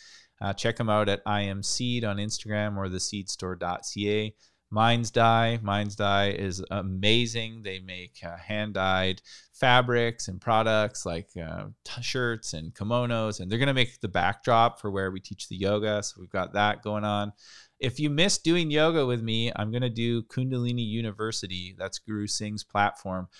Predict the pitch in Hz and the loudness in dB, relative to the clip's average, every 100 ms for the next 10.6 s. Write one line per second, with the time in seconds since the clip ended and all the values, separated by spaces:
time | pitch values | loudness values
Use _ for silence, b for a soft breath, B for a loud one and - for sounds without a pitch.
0 | B - 101 98 - 113 107 101 92 90 | B -6 -6 -4 -6 -6 -4 -4 -4 -4
1 | 92 80 - - 92 - 98 92 98 92 | -4 -6 -10 -8 -8 -6 -8 -6 -4 -4
2 | 87 - 90 92 87 87 85 - 90 - | -6 -6 -6 -6 -6 -6 -6 -4 -4 0
3 | 104 107 - 104 101 - 95 92 95 - | 0 0 -4 -4 -6 -6 -2 0 -2 -4
4 | 98 - 98 98 92 - B B - 104 | -8 -10 -10 -8 -10 -12 B B -10 -8
5 | 98 - 98 98 98 98 98 92 98 98 | -6 -6 -6 -4 -4 -6 -8 -8 -8 -6
6 | 95 110 107 107 110 110 110 104 B B | -4 -4 -2 -2 -2 -2 -2 -6 B B
7 | B _ 113 104 101 101 101 101 104 101 | B _ -6 -2 0 0 0 -2 -2 -4
8 | 101 104 - - 95 92 92 - _ - | -8 -10 -14 -10 -6 -2 -4 -6 _ -4
9 | 101 - 143 143 - 143 131 135 123 127 | 4 8 8 8 6 4 6 6 8 6
10 | 151 147 147 147 143 | 6 8 8 8 4